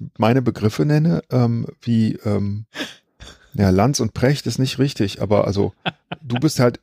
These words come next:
wenn, dann bist du aber eher der Precht und echt, ich der Lanz. Oder, ähm, sagen wir mal, äh, äh, weiß ich nicht, ähm, Roger Willemsen und Mario Barth. So komme ich mir gerade vor.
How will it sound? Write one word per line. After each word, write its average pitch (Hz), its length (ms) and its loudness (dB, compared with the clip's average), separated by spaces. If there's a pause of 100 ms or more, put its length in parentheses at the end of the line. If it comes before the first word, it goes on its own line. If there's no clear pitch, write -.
wenn, 123 200 2
dann 165 140 2
bist 139 180 -4
du 156 100 4
aber 127 220 2
eher 135 160 4
der 123 100 4
Precht 139 400 0
und - 100 -10
echt, - 240 -6
ich - 140 -8
der 120 140 2
Lanz. 156 500 0 (720)
Oder, 123 480 4
ähm, 113 560 0 (180)
sagen 113 260 0
wir 117 100 4
mal, 101 960 0 (800)
äh, - 60 -10
äh, 90 300 -6
weiß 104 220 -2
ich 123 100 -4
nicht, 151 380 -2 (760)
ähm, 104 460 0 (840)
Roger 120 400 2
Willemsen 175 640 0 (640)
und 131 180 -2
Mario 117 420 4
Barth. 85 420 0 (140)
So - 100 -2
komme 110 180 0
ich - 100 -8
mir 104 100 2
gerade 90 200 0
vor. 85 280 -4